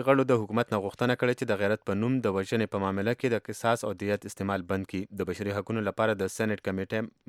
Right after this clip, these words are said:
ملک کې د مخ په زیاتېدونکي د غیرت په نوم په وژنه تشویش څرګند کړي او د حکومت نه یې غوښتنه کړې چې د قصاص او دیت د لارې د قاتل د خوشي کېدو لاره دې ونیول شي. دوی وایي د غیرت په نوم وژنه کې د څه قسمه جوړجاړي لا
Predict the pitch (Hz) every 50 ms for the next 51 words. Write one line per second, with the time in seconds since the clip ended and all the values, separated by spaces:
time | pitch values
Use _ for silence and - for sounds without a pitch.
0 | 104 98 101 117 131 127 - - 131 131 - - - - - 117 117 131 143 -
1 | - 110 104 98 104 98 - 104 92 95 117 147 156 - - 110 117 135 135 139
2 | 131 127 113 110 123 - - - 95 98 110 131 139 - - 95 95 101 98 117
3 | 107 98 - - 92 - - - 101 - - - - - - - 98 90 87 98
4 | 92 95 - - 104 98 98 - - 92 95 92 95 87 - - 101 104 104 -
5 | 98 95 95 95 95 - - 127 127 120 - 135 127 131 - - - - - _
6 | - 117 107 104 - - 98 - - 110 110 - - 110 95 87 98 104 107 104
7 | _ - 95 92 92 92 92 92 92 95 101 110 120 123 131 117 104 95 - -
8 | - 95 92 - 117 101 92 95 - - 92 - 95 - 95 92 98 120 131 110
9 | 107 113 117 117 113 117 131 - 117 110 107 101 98 90 92 90 92 - - 98
10 | 90 - - 87 92 92 87 101 117 131 117 101 90 98 98 107 110 _ - 98
11 | 107 135 143 127 104 98 98 - 139 139 123 - 139 139 - - - - - _
12 | - - 117 117 - - 151 - 117 - 104 98 92 101 98 90 - 101 98 98
13 | 104 120 - - _ - - 98 95 104 110